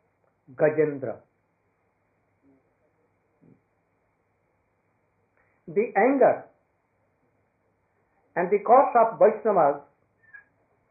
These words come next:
never do anything, uh,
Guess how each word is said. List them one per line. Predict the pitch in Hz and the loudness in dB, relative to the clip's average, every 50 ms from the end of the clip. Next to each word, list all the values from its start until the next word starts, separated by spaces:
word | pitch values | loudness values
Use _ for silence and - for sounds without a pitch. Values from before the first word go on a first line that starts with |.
| _ _ _ _ _ - | _ _ _ _ _ 0
never | 247 208 208 240 247 247 247 | 0 2 4 4 2 2 2
do | 247 247 | 2 2
anything, | 220 202 214 233 240 233 - - 220 214 214 208 - _ _ _ _ _ _ _ _ _ _ _ _ _ _ _ _ _ _ _ - _ _ _ _ _ _ _ _ _ _ _ - | 4 4 2 0 0 -2 0 -2 -2 -2 -2 -6 -10 _ _ _ _ _ _ _ _ _ _ _ _ _ _ _ _ _ _ _ -20 _ _ _ _ _ _ _ _ _ _ _ -12
uh, | 135 131 117 110 | -10 -8 -8 -10